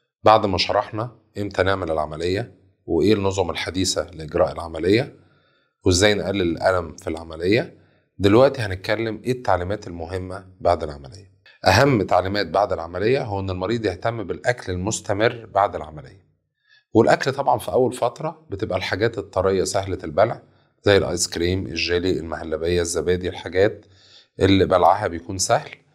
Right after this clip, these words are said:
وبتكون مش سخنة، ولا حاجات تكون ناشفة، ولا حاجات تكون سبايسي أو حراقة.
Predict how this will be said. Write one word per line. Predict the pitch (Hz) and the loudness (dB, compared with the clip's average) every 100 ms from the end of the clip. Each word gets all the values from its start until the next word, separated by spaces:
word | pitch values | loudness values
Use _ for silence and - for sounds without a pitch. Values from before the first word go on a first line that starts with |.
| _ _ _ _ | _ _ _ _
وبتكون | 95 95 - 110 110 110 110 _ _ _ _ 92 | 0 2 2 2 2 -2 -10 _ _ _ _ 0
مش | 90 - | 2 4
سخنة، | 95 - 69 - _ _ _ _ _ | 2 2 -10 -18 _ _ _ _ _
ولا | 90 98 107 117 | 6 8 8 2
حاجات | 117 - 92 98 - | -4 -4 0 0 -2
تكون | - 107 107 | -4 -4 -2
ناشفة، | 110 107 - 87 _ _ - | -2 -2 -6 -14 _ _ 2
ولا | 98 | 4
حاجات | 98 92 90 101 - | 4 0 0 0 -4
تكون | - 92 104 | -6 -4 -4
سبايسي | 80 - 92 95 - | -6 0 2 2 0
أو | 87 | -2
حراقة. | 95 104 104 107 - | -2 -2 0 0 -4